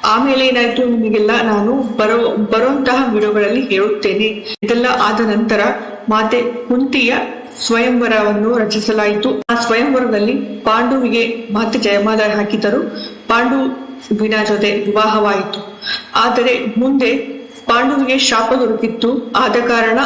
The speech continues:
ಅವರಿಗೆ ಮಕ್ಕಳಾಗುವಂತಿಲ್ಲ. ಪಾಂಡು, ಕುಂತಿ ಹಾಗೂ ಮದ್ರ ದೇಶದ ರಾಜಕುಮಾರಿ ಪಾಂಡುವಿನ ಎರಡನೆಯ ಪತ್ನಿ ಮಾದ್ರಿ, ಈ ಮೂರು ಜನ ಸೇರಿ ವನವಾಸಕ್ಕೆ ಹೋಗುತ್ತಾರೆ, ವನವಾಸಿಯಾಗಿರುತ್ತಾರೆ. ಹೀಗೆ ಸ್ವಲ್ಪ ದಿನ ಕಳೆದಾಗ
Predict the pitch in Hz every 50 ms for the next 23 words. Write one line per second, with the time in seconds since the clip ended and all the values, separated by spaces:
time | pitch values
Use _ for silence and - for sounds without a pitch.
0 | - - 208 208 220 220 226 214 254 269 277 220 214 208 208 - - 226 226 214
1 | 214 208 214 214 214 208 208 214 208 196 196 202 - - 226 233 254 269 269 277
2 | 294 339 392 - - - - - - - - - 269 269 277 262 285 285 311 269
3 | - 214 208 202 214 277 320 311 - - - - - - - - 226 240 240 -
4 | 302 277 269 262 269 262 262 262 254 233 226 226 233 247 226 - 240 208 208 208
5 | 208 - - - - - - - - - - - - - - - 226 233 254 269
6 | 285 285 254 247 269 285 269 - 220 226 233 240 233 233 233 254 269 262 - 208
7 | 202 202 - - 202 180 - - - - - - - - - - - 214 220 220
8 | 220 226 226 - - - 214 - 254 262 262 262 277 285 277 240 233 - 277 294
9 | 302 285 285 269 - - 220 220 208 240 233 240 247 247 - - 233 226 220 254
10 | - - - - - - - 208 208 214 226 233 240 240 - 233 240 240 254 233
11 | 214 226 240 226 - 240 233 240 339 370 - - - - - - - - 226 240
12 | 247 269 269 269 269 - 277 262 240 233 240 233 208 208 - - 208 202 202 214
13 | 208 - - - - - - - - - - - 262 277 277 294 320 320 277 285
14 | 269 262 254 233 240 233 233 240 233 226 233 247 247 240 220 214 240